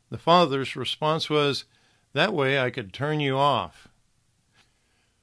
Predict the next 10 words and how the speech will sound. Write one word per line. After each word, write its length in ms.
All 120
too 220
often, 640
there 240
are 140
voices 420
that 160
we 140
hear 320
that 360